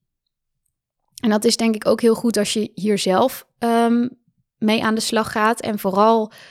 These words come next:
ehm, bij vrouwen merk ik dat zij soms de neiging hebben om, ehm, met een opleidingsbehoefte bij mij aan te komen. Ehm, dus dan, dus dan vragen ze van, "Nou, mag ik een opleiding of training doen op dit vlak?"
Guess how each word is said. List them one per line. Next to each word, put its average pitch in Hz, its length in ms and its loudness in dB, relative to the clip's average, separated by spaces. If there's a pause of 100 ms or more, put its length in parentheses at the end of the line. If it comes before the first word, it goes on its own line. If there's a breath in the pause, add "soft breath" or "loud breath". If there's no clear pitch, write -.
(300 loud breath)
ehm, 196 340 -2
bij 208 180 -6
vrouwen 240 540 2
merk 233 320 0
ik 233 180 -2
dat 202 320 -2 (560 soft breath)
zij 220 320 2
soms 233 300 0
de 208 80 -2
neiging 226 400 0
hebben 220 240 0
om, 208 380 0 (100)
ehm, 202 540 -4 (560)
met 214 180 0
een 202 140 -4
opleidingsbehoefte 262 840 0
bij 226 140 0
mij 214 140 -2
aan 220 180 0
te 262 120 -4
komen. 240 500 2 (500 loud breath)
Ehm, 202 380 -4
dus 202 140 -4
dan, 196 300 -4
dus 202 160 -8
dan 202 120 -4
vragen - 340 -4
ze - 80 -10
van, 202 120 -8
"Nou, 196 200 -2
mag 196 200 -6
ik - 80 -14
een - 100 -8
opleiding 196 400 -4
of 185 100 -8
training 202 360 -2
doen 202 140 -4
op 190 120 -8
dit 202 180 -2
vlak?" 214 420 -4